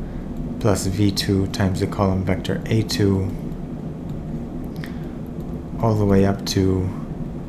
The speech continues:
V N times the column vector A N.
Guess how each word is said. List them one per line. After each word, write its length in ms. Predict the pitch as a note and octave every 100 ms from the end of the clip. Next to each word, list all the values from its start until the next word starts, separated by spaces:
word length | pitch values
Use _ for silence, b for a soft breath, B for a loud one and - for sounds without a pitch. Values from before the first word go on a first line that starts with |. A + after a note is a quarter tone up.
| - - - - - - - -
V 400 | G#2+ G2+ G#2 F#2+ -
N 600 | G2 F#2 F2+ F#2+ - -
times 340 | - F#2+ F#2 G2
the 60 |
column 380 | E2+ G2 F#2 F2+
vector 540 | F#2+ - F#2+ F2+ G2 - -
A 380 | G2+ F#2 F#2 - -
N. 380 | G2+ F2 -